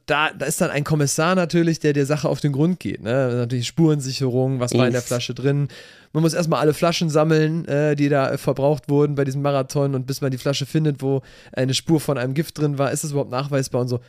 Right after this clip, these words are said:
Speaker 1: Und das ist im Endeffekt schon die ganze Idee, <laughs> muss ich dazu sagen. Aber ich fand's irgendwie interessant. Was wär, wär das nicht der perfekte Mord? Jemanden einfach einen Becher oder eine Flasche hinzureichen. "Hier, oh, du läufst grad so krass, hier, Bro,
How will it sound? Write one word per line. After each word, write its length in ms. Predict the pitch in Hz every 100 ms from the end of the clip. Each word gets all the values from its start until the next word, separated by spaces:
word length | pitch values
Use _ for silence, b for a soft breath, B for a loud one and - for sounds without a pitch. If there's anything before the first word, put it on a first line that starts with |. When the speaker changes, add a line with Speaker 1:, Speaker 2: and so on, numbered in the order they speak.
| b
Speaker 1:
Und 60 | 135
das 100 | 151
ist 40 |
im 60 | 156
Endeffekt 320 | 156 156 147
schon 80 | 147
die 80 | 127
ganze 200 | 127 117
Idee, 280 | 110 160 - - 480
<laughs> 260 | - 453 -
muss 100 | 415 -
ich 120 | -
dazu 320 | 392 - 339
sagen. 500 | 277 233 339 330 320 B 349 320 B
Aber 480 | - 190 202 190 226 B B B
ich 160 | - -
fand's 240 | 190 226
irgendwie 240 | - 240 233
interessant. 520 | 220 202 - 277 151
Was 200 | 151 -
wär, 140 | 180 208 B
wär 80 | 165
das 100 | 190
nicht 160 | 196
der 80 | 185
perfekte 480 | 143 127 - - -
Mord? 400 | 170 107 156 - b b
Jemanden 420 | 139 156 160 156
einfach 400 | 139 131 147 170
einen 160 | 165 143 B B
Becher 400 | 131 139 139 190 170
oder 120 | 143
eine 100 | 131
Flasche 320 | - 139 175
hinzureichen. 420 | 156 160 139 156
"Hier, 300 | 175 220 226 - B B
oh, 120 | 160 170
du 80 | 170
läufst 260 | 190 180
grad 160 | 202 180
so 100 | 202
krass, 300 | - 180 -
hier, 180 | 196 170
Bro, 300 | 165 170